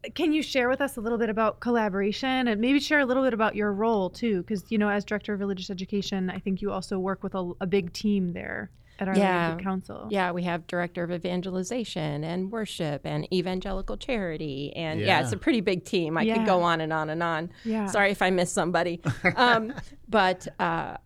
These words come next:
Speaker 2: I, I, I think for collaboration, uh, and Beth, you know,
Speaker 1: Mm-hmm.
Speaker 2: 'cause we've talked about this a little
Speaker 1: Yeah.
Speaker 2: bit, but so last year we collaborated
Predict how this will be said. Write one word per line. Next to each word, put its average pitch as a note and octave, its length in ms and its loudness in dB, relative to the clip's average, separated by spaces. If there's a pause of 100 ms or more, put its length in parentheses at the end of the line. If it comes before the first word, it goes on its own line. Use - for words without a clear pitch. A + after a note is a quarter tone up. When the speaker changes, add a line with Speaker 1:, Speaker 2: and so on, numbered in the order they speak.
Speaker 2:
I, - 180 0
I, - 280 0
I G3 100 2
think A#3+ 260 0
for - 160 -2
collaboration, E3+ 1040 -4 (160)
uh, D#3+ 300 -4
and E3+ 160 -6
Beth, D#3+ 240 -6
you F3 120 -4
know, D#3+ 220 -2
Speaker 1:
Mm-hmm. A#3 120 -4
Speaker 2:
'cause A#3 260 -4
we've E3 200 -8
talked D#3+ 220 -8
about D#3+ 220 -10
this D#3+ 200 -10
a F3 40 -8
little D#3+ 200 0
Speaker 1:
Yeah. D#3 220 -2
Speaker 2:
bit, - 100 -14
but F3 240 0 (300)
so F#3+ 180 0
last E3+ 500 0
year F3 340 2
we D#3 220 -6
collaborated D#3 1040 -6